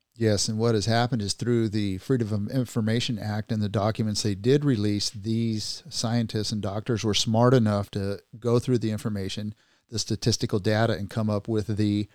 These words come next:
one in eight hundred, and they feel actually if they would get the copies of the case studies,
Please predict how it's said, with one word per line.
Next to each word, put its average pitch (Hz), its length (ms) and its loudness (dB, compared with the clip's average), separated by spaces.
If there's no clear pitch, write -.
one 110 320 2
in 104 180 -2
eight 104 200 0
hundred, 123 440 2
and 110 220 -2
they 104 80 0
feel 117 400 0
actually 113 420 -4
if 104 140 -6
they 113 160 -4
would 98 220 -6
get 123 260 2
the 104 280 -6
copies 113 420 -6
of 110 140 -2
the - 60 -6
case 113 260 -4
studies, 113 600 0